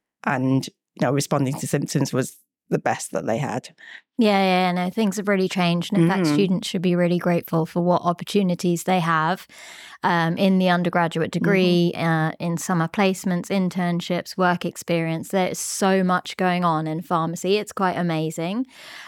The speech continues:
Speaker 2: Um, did you have any specific interests as a, uh, university student and kind of knowing that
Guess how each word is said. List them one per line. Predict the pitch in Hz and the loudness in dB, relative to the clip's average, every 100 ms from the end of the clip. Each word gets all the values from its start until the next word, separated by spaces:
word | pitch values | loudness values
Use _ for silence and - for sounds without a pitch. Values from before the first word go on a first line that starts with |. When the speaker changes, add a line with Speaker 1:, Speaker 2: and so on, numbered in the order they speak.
| - | -2
Speaker 2:
Um, | 202 190 190 | 2 2 0
did | 196 226 | 0 2
you | 247 | 4
have | 247 | 4
any | 220 208 | 2 -2
specific | - 190 - 180 180 - | -4 -4 -4 -4 -4 0
interests | 214 226 254 254 - - - | 0 0 -4 -4 -16 -14 -4
as | 190 190 185 - | 0 2 0 -2
a, | 180 175 175 175 | 0 2 2 0
uh, | 180 175 | 0 2
university | 170 175 175 175 170 - 180 | 0 0 0 0 -2 -2 -4
student | 180 - 196 185 185 180 - | -4 -2 0 0 -2 -6 -6
and | 185 180 170 - | -4 -2 -2 -4
kind | 180 170 | -4 -2
of | 170 - _ _ - - - _ - | -4 -8 _ _ -20 -20 -20 _ 2
knowing | 214 214 214 202 | 4 6 4 2
that | 190 170 | 2 0